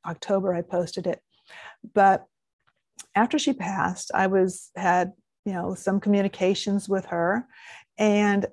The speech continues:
one of them, I felt this real, um, strong,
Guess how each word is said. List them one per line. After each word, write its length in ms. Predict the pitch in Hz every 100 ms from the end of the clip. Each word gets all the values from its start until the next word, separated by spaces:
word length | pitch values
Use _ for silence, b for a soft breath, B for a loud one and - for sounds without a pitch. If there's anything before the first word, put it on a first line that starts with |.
| _ _ _ _ _
one 400 | - 196 214 269
of 120 | 320
them, 300 | 220 196 202 196
I 140 | 202
felt 420 | 196 202 190 -
this 260 | 196 - - _ _
real, 520 | 196 202 196 190 - _ _ _ - 175
um, 460 | 170 175 180 214 - _ _ b b b _ -
strong, 640 | - 277 294 196 180 185